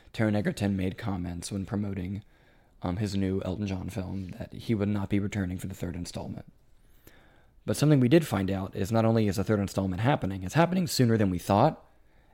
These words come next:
and it is confirmed that it will be a prequel to the first movie. And where we're getting this information is a tweet from Mark Millar, who did the graphic novel, the Kingsman graphic novels, who tweeted, "Matthew Vaughn on the phone earlier,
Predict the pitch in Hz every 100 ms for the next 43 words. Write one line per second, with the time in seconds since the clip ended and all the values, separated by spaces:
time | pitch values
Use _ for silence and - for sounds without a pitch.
0 | _ - 107 101 98 95 - _ _ _
1 | _ _ _ _ 107 107 104 98 - 107
2 | 107 123 120 98 90 95 107 98 104 95
3 | 98 - 120 127 98 92 92 101 92 110
4 | 107 87 107 - - - - - 98 120
5 | 156 135 135 117 98 98 95 - 104 98
6 | 98 - 139 135 113 107 107 110 101 90
7 | 98 101 104 98 101 104 101 90 95 98
8 | 87 87 82 92 - - 95 95 85 92
9 | 104 98 - 101 - - - - - -
10 | - - 113 - 143 139 92 92 - -
11 | - _ _ - - _ _ _ _ -
12 | 113 147 143 135 127 127 117 - 117 95
13 | 92 92 98 101